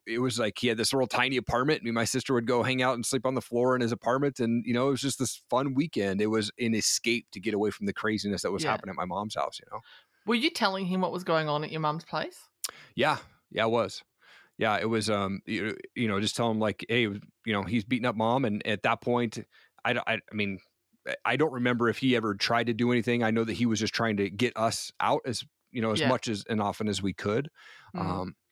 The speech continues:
Speaker 1: and I was never physically abused, nor was my sister that I know of. It was just my mom. So it wasn't like, it, it could have been a dangerous situation for us as kids, but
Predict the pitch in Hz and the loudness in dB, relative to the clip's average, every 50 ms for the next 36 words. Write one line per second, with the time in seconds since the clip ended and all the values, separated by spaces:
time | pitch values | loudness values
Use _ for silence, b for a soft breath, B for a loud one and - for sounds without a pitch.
0 | _ _ _ - - - _ - 123 120 117 - 127 143 156 151 139 113 123 120 | _ _ _ -12 -12 -10 _ -4 -2 -2 0 0 2 2 4 2 2 2 0 0
1 | 110 104 - - 117 104 104 - 104 95 87 98 104 107 117 107 - 113 113 120 | -2 -2 -2 0 0 0 0 0 0 0 0 0 0 0 0 0 0 0 2 2
2 | 123 120 117 117 110 - - 107 98 - 135 123 - 113 101 95 95 92 92 92 | 4 4 2 2 0 0 0 -2 0 0 0 0 0 -2 -2 0 0 -2 0 0
3 | 95 113 123 107 92 95 98 95 98 90 - - 110 101 - 95 90 90 87 98 | 2 2 2 2 2 0 0 0 0 0 0 0 -2 -2 -2 -2 -2 0 0 0
4 | 107 98 92 90 87 - - 98 87 95 101 104 110 120 120 113 127 101 107 104 | 2 0 0 0 -2 -2 -2 0 0 0 0 2 2 0 0 0 -2 -2 -2 -2
5 | 95 90 - B B B B B B B B _ - 113 - - 135 - - - | -2 -2 -6 B B B B B B B B _ -6 -4 -4 -4 -6 -6 -2 0
6 | - 175 165 165 165 147 135 123 117 127 123 120 123 120 - 120 - 127 113 113 | 2 2 4 4 4 4 4 2 2 2 0 0 -2 -4 -4 -2 0 0 0 0
7 | - 113 98 110 - - 110 101 - 107 98 - - - 110 123 170 175 147 - | 0 -2 -2 -2 -2 -2 -2 0 0 -2 -2 -2 -2 -2 0 0 0 -2 -4 -4
8 | - 120 110 107 107 107 | -2 0 0 2 0 -2